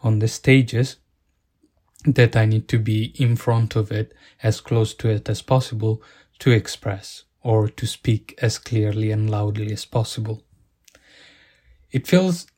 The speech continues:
silly now, but when I saw this thing today, I have realized how nonsense I was and I could have just did it. But in the hindsight, I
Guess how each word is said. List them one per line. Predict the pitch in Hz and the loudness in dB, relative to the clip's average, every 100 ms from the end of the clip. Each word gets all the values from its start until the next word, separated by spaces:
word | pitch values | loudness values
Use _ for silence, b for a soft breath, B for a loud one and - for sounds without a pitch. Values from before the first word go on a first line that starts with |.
| _ | _
silly | - - 127 123 113 | -8 2 4 4 4
now, | 110 113 101 - _ - | 4 2 0 -6 _ -2
but | 113 - | -2 2
when | 113 | 2
I | 123 | 4
saw | 113 - 117 117 113 110 - | 2 0 2 2 0 -4 -4
this | 113 - | -4 -4
thing | - 120 117 107 | -4 -2 0 0
today, | 117 110 110 110 120 | 0 2 4 2 0
I | 120 | 0
have | 110 113 | 0 2
realized | 117 120 107 110 110 - B B B B B | 2 4 4 0 -2 -8 B B B B B
how | - 117 117 113 110 110 113 b b b b _ _ - | -4 2 4 6 4 0 -2 b b b b _ _ 2
nonsense | 123 123 - 113 98 | 6 6 6 0 2
I | 120 | 2
was | 110 110 107 110 - - | 4 4 2 0 -4 -2
and | 113 | 2
I | 110 | 2
could | 110 120 110 | 2 2 0
have | 104 | -2
just | - 107 - | -2 -2 -2
did | 113 107 | -4 -2
it. | 107 - _ _ _ | -6 -10 _ _ _
But | 139 135 | 2 4
in | 123 | 4
the | 120 | 4
hindsight, | 120 - 113 107 - 107 107 _ _ _ _ 123 | 2 0 -2 0 -2 -2 -4 _ _ _ _ 2
I | 113 110 107 107 | 4 6 2 0